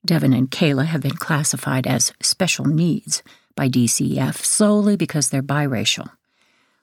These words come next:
which makes adoptive homes for them harder to find. Because of this, they're qualified for Medicaid until they're eighteen,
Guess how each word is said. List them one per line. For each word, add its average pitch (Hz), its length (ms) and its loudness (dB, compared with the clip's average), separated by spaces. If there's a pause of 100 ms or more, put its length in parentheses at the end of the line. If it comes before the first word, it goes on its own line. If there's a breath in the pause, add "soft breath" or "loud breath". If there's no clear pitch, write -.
which - 200 0
makes 143 300 2
adoptive 156 500 -2
homes 170 400 2
for 131 220 -4
them 131 160 2
harder 143 320 -4
to - 160 -6
find. 147 560 -4 (1080)
Because 214 340 4
of 220 220 -2
this, 233 340 2 (280 loud breath)
they're 208 160 4
qualified 190 600 0
for 226 140 0
Medicaid 135 560 0
until 143 340 0
they're 160 180 0
eighteen, 175 760 -2